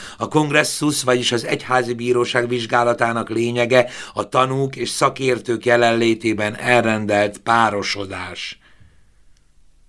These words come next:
"Ha csak ez kell neki, tőlem megkaphatja", fogadkozott Stern Richard vörös orcával. Mára a második üvegbornál tartottak.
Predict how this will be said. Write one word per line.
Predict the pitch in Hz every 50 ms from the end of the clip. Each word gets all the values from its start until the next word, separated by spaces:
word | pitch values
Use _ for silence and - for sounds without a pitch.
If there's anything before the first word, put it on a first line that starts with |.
| _ - - - - - - - - - -
"Ha | - 143
csak | 147 151 147 143
ez | 180 185 180 -
kell | - - - 170 175 180
neki, | 175 170 165 160 - 160 156
tőlem | 156 160 156 151 147 143
megkaphatja", | 147 143 139 - - 131 120 - 98 110 104 - - - 117 101 92 82 - - - -
fogadkozott | - - 107 107 104 98 101 - - 104 98 92 98 95 98
Stern | - - - - 104 101 101 98 90 85
Richard | 82 92 98 90 78 95 98 98 95 92 80 85 90
vörös | 98 98 85 80 76 - -
orcával. | 95 92 85 - - - 87 87 87 87 87 87 87 90 90 90 - - - - - - - - -
Mára | - 101 101 98 95 95 92
a | 90
második | 92 87 87 - - - - 85 85 90
üvegbornál | - 82 82 80 76 80 82 85 82 87 87 85 82 80
tartottak. | - 92 - - - - 101 - - - - 98 - - - -